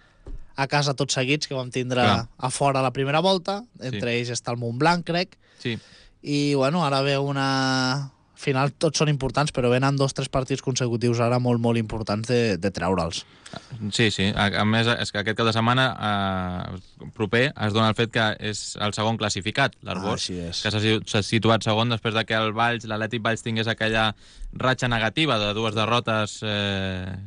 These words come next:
Speaker 2: consecutives després de, de perdre contra el Roda, i la següent setmana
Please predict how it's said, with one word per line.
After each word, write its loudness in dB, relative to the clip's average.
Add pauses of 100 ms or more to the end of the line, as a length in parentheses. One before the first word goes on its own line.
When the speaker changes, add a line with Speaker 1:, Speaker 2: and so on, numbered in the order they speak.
(140)
Speaker 2:
consecutives 0
després -8
de, -2 (560)
de -2
perdre 0
contra 4
el 0
Roda, 2 (320)
i 0
la 2
següent -2
setmana 2